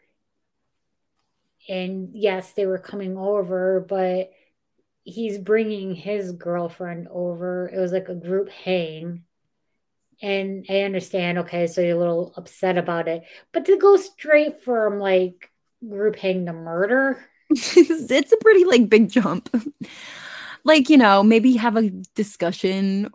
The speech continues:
Speaker 2: or, like, if you're upset and you want boundaries, like, <laughs> maybe talk about it, but, like, don't just go out and murder people. <laughs> I feel like
Speaker 1: Or,
Speaker 2: that's
Speaker 1: like,
Speaker 2: complete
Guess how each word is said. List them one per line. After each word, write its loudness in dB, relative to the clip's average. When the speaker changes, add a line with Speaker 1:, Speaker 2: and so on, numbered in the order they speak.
Speaker 2:
or, -2
like, -2
if -4
you're -2
upset -4
and -4
you -4
want -6
boundaries, -4
like, -6
<laughs> -20
maybe 0
talk -6
about -2
it, -2
but, -4
like, -2
don't -2
just -8
go -4
out -6
and -6
murder -6
people. -4
<laughs> -18
I -6
feel 2
like 0
Speaker 1:
Or, 2
Speaker 2:
that's 8
Speaker 1:
like, 4
Speaker 2:
complete -6